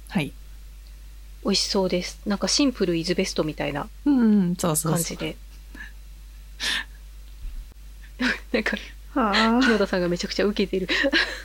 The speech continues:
Speaker 3: <laughs> いや、すいません。何でしたっけ？今、さっきみゆきさんが京都のチョコ？
Speaker 2: ああ、ベル、
Speaker 3: の話？
Speaker 2: ベルアメール別館？うん。
Speaker 3: 知らんな。
Speaker 1: ベル。
Speaker 3: ベルアメール？
Speaker 2: で、ベ-、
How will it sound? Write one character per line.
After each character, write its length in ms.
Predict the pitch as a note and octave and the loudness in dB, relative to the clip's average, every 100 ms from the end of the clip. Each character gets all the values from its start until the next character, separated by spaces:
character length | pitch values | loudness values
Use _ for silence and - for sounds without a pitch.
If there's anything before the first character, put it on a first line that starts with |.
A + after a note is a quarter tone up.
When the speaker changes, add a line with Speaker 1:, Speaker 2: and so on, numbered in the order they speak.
| G#5+ G5 G#5 | 4 4 4
Speaker 3:
<laughs> 1120 | G#4+ - A4+ - - - - G#4+ - B4+ - | 0 2 -2 -4 -10 -16 -2 0 2 0 2
い 40 | A3 | 2
や、 120 | G#3 | 2
す 160 | - G3 | 2 4
い 40 | |
ま 80 | A3+ | 4
せ 160 | A#3 | 4
ん。 80 | - - - - - | 0 -4 -12 -14 -2
何 140 | D#4 D#4+ | 2 2
で 60 | |
し 60 | - | 0
た 60 | |
っ 40 | A3 - | -4 0
け？ 80 | |
今、 360 | G#3+ G#3+ F3+ - | 2 4 4 0
さ 140 | - D4 | -2 2
っ 20 | |
き 120 | A#3+ | 4
み 100 | G#3+ | 6
ゆ 60 | B3 | 6
き 60 | |
さ 160 | - E4+ | 4 2
ん 60 | E4 | 4
が 100 | D#4 | 2
京 220 | F4 D#4+ | 2 2
都 120 | G#3 | 2
の 260 | F#3+ F3 - - - - - | 2 0 -4 -10 -16 -16 -12
チ 120 | - C#4 | -4 0
ョ 20 | |
コ？ 240 | E3 G#3 - - - - | 0 0 -4 -14 -16 2
Speaker 2:
あ 360 | D#4+ G4+ C#4+ F3 | 4 6 6 2
あ、 60 | - - - - | -2 -16 -16 2
ベ 60 | A#3+ | 6
ル、 60 | A#3 | 8
Speaker 3:
の 60 | |
話？ 220 | A#3 E3+ F#3+ | 8 6 4
Speaker 2:
ベ 120 | A3+ | 4
ル 120 | A#3 | 4
ア 60 | A3+ | 4
メ 140 | A3+ | 4
ー 40 | |
ル 80 | F3+ | 4
別 160 | F#3 - | 2 2
館？ 280 | F#3+ A3 - - - - G#3+ | 2 2 0 -6 -12 -6 -2
う 60 | |
ん。 140 | F#3+ - - - - - - - - - | -2 -4 -14 -18 -18 -16 -12 -8 -8 -6
Speaker 3:
知 180 | - G#3 | -2 2
ら 120 | G#3 | 4
ん 60 | G#3 | 4
な。 120 | G#3+ - - B3+ - - - - - - - - - - B3+ - - - - - | 4 0 -2 -2 -6 -14 -12 -10 -10 -10 -12 -12 -12 -4 -4 -2 -8 -10 -10 -6
Speaker 1:
ベ 140 | F#3 E3+ | -2 2
ル。 120 | F#3+ - - - - - - - - B3+ | 2 2 -2 -12 -14 -16 -12 -8 -6 -2
Speaker 3:
ベ 80 | G3+ | 4
ル 140 | B3+ | 6
ア 20 | C4+ | 8
メ 80 | |
ー 20 | B3+ | 8
ル？ 60 | |
Speaker 2:
で、 100 | |
ベ-、 0 | G#3+ | 8